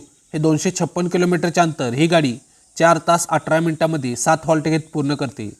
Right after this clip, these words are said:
मित्रांनो, आजच्या व्हिडिओमध्ये आपण पुणे जंक्शनवरून धाराशिवला जाणाऱ्या सर्व रेल्वे गाड्यांची माहिती जाणून घेतली.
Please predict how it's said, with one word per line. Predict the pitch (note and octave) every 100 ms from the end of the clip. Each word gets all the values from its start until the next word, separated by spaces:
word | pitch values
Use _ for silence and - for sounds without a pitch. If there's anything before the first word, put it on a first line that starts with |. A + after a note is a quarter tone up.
| _ _ _ _ _ _ _ _ -
मित्रांनो, | D3+ F3+ F3+ E3
आजच्या | C#3 C#3 - E3
व्हिडिओमध्ये | E3+ E3+ D#3 B2
आपण | A#2 E3 D#3
पुणे | E3+ E3 E3+
जंक्शनवरून | F3+ - F3 E3+ F3 E3 A#2+
धाराशिवला | B2+ D3 D#3 E3 D#3+ D#3
जाणाऱ्या | D#3 D3+ C3+ A#2+
सर्व | F3 D#3+ E3
रेल्वे | D#3 D#3 D#3
गाड्यांची | D3+ D3 E3
माहिती | E3 C3+ D3
जाणून | C#3 C#3 C3
घेतली. | B2 A#2